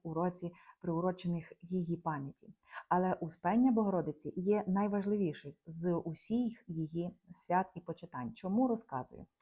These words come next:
Інформацію про Богородицю ми дізнаємося із, е, давніх передань, які сягають апостольських часів, а також життя святих. Що там розповідається? Одні передання кажуть, що Марія, е, заснула у шістдесят три роки, інші кажуть, що у сімдесят два,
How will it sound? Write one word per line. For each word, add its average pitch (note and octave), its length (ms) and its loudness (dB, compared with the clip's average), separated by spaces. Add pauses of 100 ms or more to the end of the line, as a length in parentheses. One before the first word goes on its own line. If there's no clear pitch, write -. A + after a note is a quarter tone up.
(360)
Інформацію A#3+ 640 2
про G#3+ 340 0
Богородицю G#3 540 2
ми G#3+ 120 2
дізнаємося G3+ 640 0
із, E3 320 -4
е, D3+ 300 0 (100)
давніх F3 360 2
передань, G#3+ 480 2
які G3+ 180 -4
сягають F#3+ 400 0
апостольських F3+ 600 -8
часів, F3+ 340 -4
а D#4 60 4
також G3 420 -2
життя E3+ 300 -2
святих. C3+ 500 -6 (460)
Що D4+ 220 2
там A#3+ 200 4
розповідається? G#3 720 -2 (360)
Одні B3 220 4
передання D#3 460 0
кажуть, D3 320 -6
що D3 180 -12
Марія, D#3+ 340 0 (640)
е, D3+ 220 -8 (300)
заснула E3+ 560 0
у D3 380 -4
шістдесят C#3+ 380 -8
три A#3 200 4
роки, G#3 280 2
інші G3 420 2
кажуть, D3 340 -6
що - 260 -6
у C#3+ 120 -2
сімдесят C#3+ 540 -6
два, A#3+ 320 8